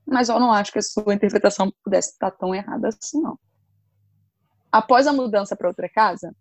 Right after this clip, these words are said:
na qual morei por uns seis, sete anos, conhecemos uma senhora de oitenta e poucos anos que morava na casa de cima.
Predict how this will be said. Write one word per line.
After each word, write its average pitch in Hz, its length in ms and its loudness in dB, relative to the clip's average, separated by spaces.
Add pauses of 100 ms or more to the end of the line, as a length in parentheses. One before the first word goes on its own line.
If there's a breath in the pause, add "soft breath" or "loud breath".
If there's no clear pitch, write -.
na 185 120 -10
qual 180 140 2
morei 175 220 0
por 170 120 -10
uns 165 180 -6
seis, 185 240 0
sete 156 260 -4
anos, 170 300 -4 (360)
conhecemos 214 480 2
uma 214 140 2
senhora 208 340 2
de 214 80 6
oitenta 208 320 2
e 214 40 -6
poucos 220 360 0
anos 185 280 -4
que - 120 -6
morava 185 340 4
na 185 120 0
casa 180 200 -6
de - 80 -8
cima. - 280 -12